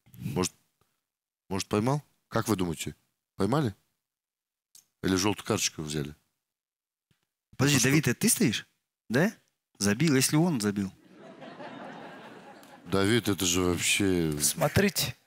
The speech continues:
Speaker 1: Это он. Вот это тесик ты взял, так ты вообще.
Speaker 2: Там много ударов просто было, пять-шесть ударов.
Speaker 1: И всё, он пропустил, что ли?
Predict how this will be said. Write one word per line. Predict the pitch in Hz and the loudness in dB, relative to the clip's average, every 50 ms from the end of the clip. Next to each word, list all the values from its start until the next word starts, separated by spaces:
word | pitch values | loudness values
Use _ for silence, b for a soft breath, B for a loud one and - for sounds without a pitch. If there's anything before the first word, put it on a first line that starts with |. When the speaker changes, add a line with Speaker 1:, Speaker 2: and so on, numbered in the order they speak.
| _ _ _ - | _ _ _ -4
Speaker 1:
Это | 98 98 - 117 | -4 -2 0 0
он. | 113 123 139 135 113 - | 0 0 0 -2 -4 -2
Вот | 101 123 113 - | -4 -6 -2 0
это | 151 - | -2 0
тесик | - 139 139 135 - - | 2 2 2 2 2 2
ты | - 127 120 | 2 2 2
взял, | 110 101 123 110 | 2 2 0 0
так | - 123 117 - | 0 -2 -2 -2
ты | - 110 117 | -4 -6 -4
вообще. | 110 127 175 170 180 170 147 117 - - 92 76 - _ _ _ _ _ _ _ _ _ _ _ _ _ _ _ _ _ | -4 -2 -2 -2 -2 -2 0 0 0 -2 -2 -6 -6 _ _ _ _ _ _ _ _ _ _ _ _ _ _ _ _ _
Speaker 2:
Там | - 151 156 156 | -4 -2 -2 2
много | 165 196 214 180 170 | 2 2 4 4 4
ударов | 156 147 156 180 165 147 - | 4 6 6 4 4 2 2
просто | - 117 104 - - 107 | 0 0 0 0 -2 -2
было, | 104 113 110 101 95 | -2 0 0 0 0
пять-шесть | - - 127 117 - - - 117 - - | 0 0 0 0 2 0 0 0 -2 0
ударов. | 110 117 127 127 117 - - - - - _ _ _ - | 0 0 0 0 0 -2 -4 -10 -12 -18 _ _ _ -4
Speaker 1:
И | - 90 | -2 0
всё, | - - - 147 139 | 0 2 2 2 2
он | 131 110 | 2 0
пропустил, | - 110 101 - 127 - - 196 208 | 0 -2 -2 0 -2 0 0 0 -2
что | - - 185 | -2 -4 -6
ли? | 151 - | -8 -8